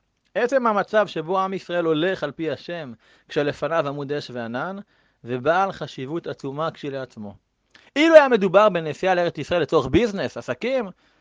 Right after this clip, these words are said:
אז לא הייתה שום משמעות למי שנתקע ברימון פרץ או בחשמונא או מתקע. ועדיף היה אילו היה נשאר במצרים, אבל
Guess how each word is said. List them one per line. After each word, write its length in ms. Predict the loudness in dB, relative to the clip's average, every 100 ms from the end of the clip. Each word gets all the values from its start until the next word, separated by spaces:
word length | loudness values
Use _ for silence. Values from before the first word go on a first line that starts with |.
| _ -12
אז 140 | -2
לא 80 | 2
הייתה 260 | 2 2 -2
שום 280 | -2 -4
משמעות 400 | -4 -2 -2 -2
למי 180 | -4 -6
שנתקע 500 | -6 -6 -8 0 0
ברימון 400 | 2 -2 -4 -4 0
פרץ 380 | 0 0 -6
או 60 | -8
בחשמונא 500 | -6 -4 -6 -6 -4
או 120 | -2
מתקע. 360 | -4 -10 -12 -14 -16 _ _ 0
ועדיף 340 | 0 2 2
היה 180 | 4 6
אילו 180 | 4 2
היה 100 | -2
נשאר 240 | -2 -6
במצרים, 540 | -6 -8 -10 -6 -4 0
אבל 240 | 4 4